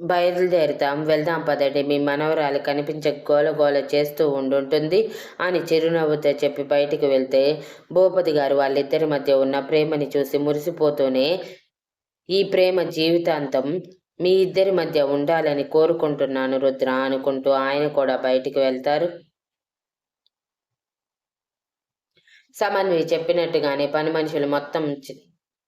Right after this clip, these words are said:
పని మనుషులు మొత్తం చేస్తే క్యారేజ్ కట్టించుకుంటున్న సమన్విని అయోమయంగా చూస్తూ మంజులు గారు, "ఎవరికే క్యారేజ్?" అని అడిగితే, "అన్నయ్యకి మమ్మీ,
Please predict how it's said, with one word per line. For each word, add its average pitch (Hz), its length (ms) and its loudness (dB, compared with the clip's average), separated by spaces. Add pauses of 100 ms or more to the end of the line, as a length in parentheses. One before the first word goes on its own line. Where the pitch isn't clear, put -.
(140)
పని 175 200 2
మనుషులు 151 380 0
మొత్తం 143 360 -2
చేస్తే 147 400 0
క్యారేజ్ 147 560 -2
కట్టించుకుంటున్న 135 840 -2
సమన్విని 143 640 -4 (340)
అయోమయంగా 147 840 0
చూస్తూ 147 260 0
మంజులు 151 400 0
గారు, 143 580 2 (260)
"ఎవరికే 160 520 0
క్యారేజ్?" 139 540 0
అని 135 240 0
అడిగితే, 139 680 0 (280)
"అన్నయ్యకి 185 540 0
మమ్మీ, 143 720 -2